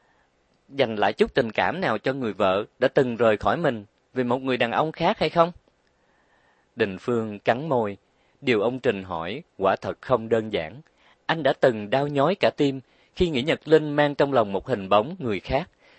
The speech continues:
nhưng dù sao, đó cũng chỉ là về mặt tư tưởng mà thôi. Liệu rồi anh còn chấp nhận được khi người vợ anh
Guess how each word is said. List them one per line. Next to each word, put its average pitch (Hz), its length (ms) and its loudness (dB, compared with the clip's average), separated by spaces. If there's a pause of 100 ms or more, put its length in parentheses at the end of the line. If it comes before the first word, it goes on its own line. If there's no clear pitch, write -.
(140)
nhưng 123 360 -4
dù 101 160 -2
sao, 110 400 -4 (280)
đó 139 120 2
cũng 107 220 -6
chỉ 104 180 -2
là 120 140 0
về 101 180 -2
mặt 87 260 -12
tư 120 180 -2
tưởng 101 240 -2
mà 107 120 -4
thôi. 107 320 -2 (600)
Liệu 123 240 0
rồi 135 180 4
anh 156 160 0
còn 113 220 2
chấp - 200 0
nhận 120 240 -2
được 107 200 2 (280)
khi 170 120 0
người 143 200 0
vợ 104 240 4
anh 135 220 -2